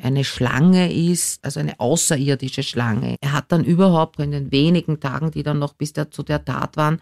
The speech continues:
immer wieder gesagt, ja, also möglicherweise wurde sie ausgetauscht. Sie ist in Wahrheit ein Alien. Und auch der Stiefvater. Das war dann so, dass dann natürlich die Schwester und die Mutter reagiert haben und, und gesehen haben, da stimmt irgendetwas nicht. Es wäre auch für dritten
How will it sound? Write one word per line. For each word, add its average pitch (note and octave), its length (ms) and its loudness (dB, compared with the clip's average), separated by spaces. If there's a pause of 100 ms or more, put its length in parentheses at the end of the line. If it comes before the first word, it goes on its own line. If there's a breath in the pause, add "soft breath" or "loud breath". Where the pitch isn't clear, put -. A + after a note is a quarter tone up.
immer D#3 220 6
wieder D3+ 180 2
gesagt, C#3+ 380 -4
ja, C#3+ 80 2
also C#3 220 2
möglicherweise C#3 680 0
wurde C#3 180 0
sie - 120 -2
ausgetauscht. A2+ 880 -2 (180 soft breath)
Sie - 140 -2
ist C#3 100 2
in C#3 160 4
Wahrheit B2 380 2
ein B2+ 120 2
Alien. G#2+ 600 -2
Und C3+ 140 -2
auch A2 120 0
der A#2+ 400 2 (260)
Stiefvater. - 680 -2 (380 loud breath)
Das E3+ 160 0
war C3+ 100 2
dann D3+ 160 2
so, C3 180 -4
dass E3 160 0
dann D#3+ 140 2
natürlich D#3 480 2
die D#3+ 100 -6
Schwester E3 480 -2
und D#3 180 0
die D#3 60 0
Mutter D3+ 640 0 (420)
reagiert D3 680 2
haben E3 280 2
und, D#3 220 0
und - 160 -4
gesehen C#3+ 320 0
haben, C#3+ 120 2
da D3+ 80 -2
stimmt E3 400 2
irgendetwas B2+ 580 -4
nicht. C#3 380 -4
Es D3+ 200 -2
wäre C#3 340 2
auch A#2+ 200 0
für D#3+ 200 -2
dritten E3 760 2